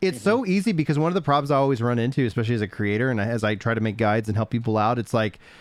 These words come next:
Speaker 1: "All right, here's how you follow the main quest." And sometimes it always kind of felt like you'd be following the quest, and then it's like,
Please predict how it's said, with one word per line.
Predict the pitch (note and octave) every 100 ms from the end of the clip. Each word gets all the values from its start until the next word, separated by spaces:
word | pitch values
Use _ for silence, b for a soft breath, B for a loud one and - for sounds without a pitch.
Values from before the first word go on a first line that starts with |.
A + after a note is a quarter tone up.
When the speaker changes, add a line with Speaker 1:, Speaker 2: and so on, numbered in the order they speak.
| B
Speaker 1:
"All | G#2
right, | F3+ G3
here's | G2 B2
how | D3
you | E3+
follow | D#3+ - A#2 C3+
the |
main | C3+ C3+
quest." | C#3 F3 F#3+ - -
And | C#3+ B2+
sometimes | D#3 E3 D#3 C#3
it |
always | C3 C3 -
kind | C3
of | A2+
felt | - C3
like | A#2+ A2 -
you'd | A#2
be | A#2
following | A2+ C3 C3 A#2
the |
quest, | G#2+ - A#2 C#3 -
and | G#2+
then | A2+ A2+
it's | G2+
like, | A2+ G#2